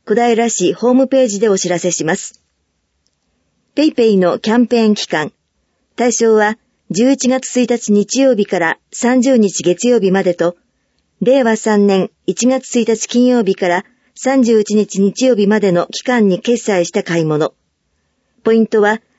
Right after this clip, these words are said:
支払いの翌日から三十日後に付与。クレジットカードはヤフーカード以外は対象外です。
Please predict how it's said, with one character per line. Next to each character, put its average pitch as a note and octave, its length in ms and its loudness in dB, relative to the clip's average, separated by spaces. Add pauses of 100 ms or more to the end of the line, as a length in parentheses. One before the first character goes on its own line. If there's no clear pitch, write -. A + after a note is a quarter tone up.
(160)
支 A#3 160 -2
払 C4+ 260 0
い - 20 2
の C4 80 2
翌 A#3 240 0
日 G#3+ 220 -4
か A3 140 -4
ら G3+ 180 -2 (140)
三 B3+ 300 -2
十 C4+ 160 2
日 B3 280 0
後 B3+ 100 2
に F3 100 2
付 F#3 140 -2
与。 E3 160 -2 (840)
ク A#3+ 100 0
レ C4 120 4
ジ C4 120 -2
ッ - 40 -4
ト B3 140 -4
カ A#3+ 180 0
ー A3+ 40 0
ド F#3 120 2
は E3+ 200 0 (200)
ヤ F#3 140 0
フ C4+ 200 0
ー C4 40 -2
カ C4 200 -2
ー B3 40 -2
ド A#3+ 100 0
以 B3 140 2
外 G#3 240 2
は G#3 160 -2
対 G#3+ 160 0
象 G#3 220 0
外 F3 200 0
で F#3+ 100 2
す。 - 220 -14